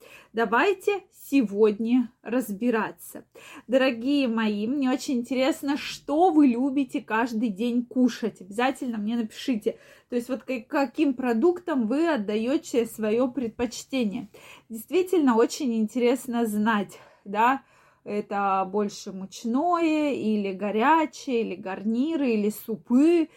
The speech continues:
или, может быть, бутерброды, или фастфуды. Поэтому обязательно мне отпишитесь.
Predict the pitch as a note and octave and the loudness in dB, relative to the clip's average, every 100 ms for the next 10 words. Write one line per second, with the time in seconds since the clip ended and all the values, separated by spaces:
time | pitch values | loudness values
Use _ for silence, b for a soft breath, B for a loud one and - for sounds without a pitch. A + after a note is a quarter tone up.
0 | b b - A#3+ A3+ A3 A3+ A3 F#3 G3+ | b b -6 -2 0 0 -2 -4 -4 -6
1 | F#3 G#3+ A#3+ G#3+ F#3+ A#3 D#4 E4 C4+ C#4 | -4 -2 0 0 4 4 4 4 4 4
2 | C4+ - C#4+ G#3+ - - C4+ B3+ G#3 A3 | 2 2 0 0 -4 -4 0 2 0 -4
3 | G#3+ G#3+ G#3+ G#3 G3 G3+ B3+ F4 D4+ G3+ | -4 -4 -4 -6 -4 -2 0 0 -2 0
4 | G#3 C4 C4 _ _ A3 - A#3+ A#3 - | 2 2 0 _ _ -10 -6 -8 -6 -6
5 | A3 - F#3+ F3+ - | -6 -6 -16 -16 -20